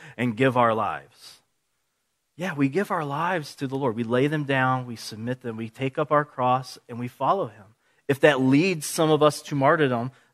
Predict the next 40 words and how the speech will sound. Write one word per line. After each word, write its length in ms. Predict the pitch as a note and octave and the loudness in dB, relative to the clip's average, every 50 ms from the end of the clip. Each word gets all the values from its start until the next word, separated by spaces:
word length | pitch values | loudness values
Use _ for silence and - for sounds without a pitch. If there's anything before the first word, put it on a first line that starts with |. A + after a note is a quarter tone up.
| _ | _
then 180 | B2 B2+ C3+ C3+ | 2 2 4 4
that's 320 | B2+ B2+ D3 D3 - - | 6 4 4 4 0 -4
where 140 | - D3 C3+ | 0 2 2
it 100 | C3 A2+ | 2 0
leads 300 | G#2+ B2+ D#3 E3+ C#3+ A#2 | -2 -4 -4 -4 -6 -12
us. 240 | G#2 D#2+ - B2 C3+ _ _ _ _ _ _ _ _ _ _ _ _ _ _ _ _ _ _ _ _ _ _ _ _ _ _ _ _ _ _ - | -16 -16 -16 -20 _ _ _ _ _ _ _ _ _ _ _ _ _ _ _ _ _ _ _ _ _ _ _ _ _ _ _ _ _ _ _ 0
But 120 | C3+ C#3 | 0 2
we 160 | C3+ C#3 D3 | 2 4 2
are 60 | D3+ C#3 - - | 2 2 0 -8
to 180 | - B2 A2+ A#2 A2+ A2+ A2+ - | -10 -10 -10 -10 -14 -10 -2 2
walk 340 | C#3+ D3 D3 D3 C#3+ - - | 2 4 4 2 0 -2 -8
in 160 | A2 G#2 G#2+ | -8 -6 -4
love. 340 | A2 A#2+ A#2+ F2 - G1+ G1+ _ _ _ _ _ | -2 -2 -2 -2 -4 -10 -16 _ _ _ _ _
That's 240 | - D#3 F#3+ - - | -2 -2 -2 -2 -6
what 100 | C#3 - | -10 -10
Paul's 300 | _ - A2 F2+ D2 - | _ -12 -12 -12 -12 -12
saying. 320 | - - G2+ F#2 F2 G#2 C3+ | -14 -14 -14 -14 -14 -12 -6
If 480 | D#3 E3 E3 B2+ C#3 D#3+ D3 - - | -4 -4 -4 -2 0 -2 -2 -2 -4
you 60 | D3 | -10
give 300 | C3 B2+ - G3+ G#3 E3+ | -8 0 2 2 2 4
up 200 | F#3 F#3+ F#3 - | 4 2 2 2
your 120 | D#3 C3+ B2 | 0 0 0
life, 600 | A#2+ A#2+ C3 C#3 D#3 G3 G#3+ A3 G#3+ - _ _ _ _ _ | 2 4 4 6 6 4 2 0 -4 -8 _ _ _ _ _
you 100 | - D#3 | -6 -2
just 200 | D3 C#3+ C3 B2+ | -2 -2 -2 -2
give 180 | B2+ C#3+ E3 E3+ | 0 0 2 2
it 80 | E3+ E3 | 4 6
up, 300 | F#3 G#3+ G#3 - - C3+ | 6 4 4 0 -8 -8
well, 100 | D3+ D3+ | -8 -4
that's 480 | C#3+ D3+ F3 G3 A3 - - - - - _ _ _ _ _ _ _ _ _ _ _ - | 2 6 6 6 6 2 -4 -14 -14 -16 _ _ _ _ _ _ _ _ _ _ _ -8
with, 380 | - D#3+ E3+ F3+ E3 - - _ _ _ _ _ _ _ _ _ _ _ _ _ _ - | 0 4 4 4 4 2 -8 _ _ _ _ _ _ _ _ _ _ _ _ _ _ -2
without 600 | D#3+ E3+ E3 - - D#3 E3+ F3+ F3+ E3+ F3 - _ _ _ _ _ _ _ - | -2 -2 0 0 2 6 6 6 6 4 0 -6 _ _ _ _ _ _ _ -2
any 300 | E3+ F3+ F#3+ F#3+ F3+ E3 | 0 2 4 4 2 2
result. 480 | E3 E3+ D#3+ C#3 D#3 F#3 A3 G3 C3+ | 0 0 2 4 4 4 4 4 2
It, 160 | C3+ D3 C#3 | 2 0 0
you 120 | D3 D3+ D#3 | 0 -4 -4
gain 460 | D3 C#3 E3+ F#3+ A#3 C4+ A#3 E3+ D3 | 0 0 4 6 6 6 6 6 6
nothing. 420 | B2+ G#2 - - - - F#2+ F#2+ | 4 4 2 0 -8 -14 -14 -10
You 80 | G#2+ C3+ | -10 -6
just, 280 | C3+ D#3 D#3+ - - | -6 -6 -6 -8 -12